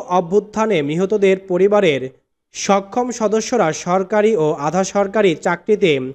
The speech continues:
অগ্রাধিকার পাবেন। আহতরা তিন ক্যাটাগরি চিকিৎসা ও সুবিধা পাবেন। গত নয় ও চব্বিশ ফেব্রুয়ারি প্রধান উপদেষ্টার কার্যালয়ে অনুষ্ঠিত সভায় এসব সিদ্ধান্ত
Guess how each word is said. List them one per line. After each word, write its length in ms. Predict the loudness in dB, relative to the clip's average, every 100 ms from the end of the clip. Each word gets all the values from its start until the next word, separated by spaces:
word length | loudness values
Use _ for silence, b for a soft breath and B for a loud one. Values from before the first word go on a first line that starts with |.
| _ _ _ _
অগ্রাধিকার 600 | 0 0 -2 -4 -2 -2 -2
পাবেন। 340 | -4 -2 -6 -8 -14 _ _ _ -6
আহতরা 460 | 0 2 2 2 0 0
তিন 160 | -2 0
ক্যাটাগরি 500 | -2 -2 0 0 0 0
চিকিৎসা 480 | -2 -2 -2 -2 -2 -2
ও 40 | -8
সুবিধা 420 | -6 -2 0 0 0
পাবেন। 360 | -4 -6 -8 -10 -16 _ _ _
গত 320 | -2 0 2 0 0
নয় 300 | 2 2 0
ও 80 | -2 -2
চব্বিশ 360 | -4 -2 -6 -6 -4
ফেব্রুয়ারি 440 | -2 2 2 2 -2
প্রধান 300 | -4 -2 -2
উপদেষ্টার 580 | -4 -2 -2 -2 -2 -2 -2
কার্যালয়ে 540 | -4 -2 2 2 2 0 -8 _ _ _ _
অনুষ্ঠিত 440 | 0 2 0 -2 -2
সভায় 400 | 0 0 0 0 -4
এসব 240 | -4 -6
সিদ্ধান্ত 480 | -2 -4 -2 -4 -2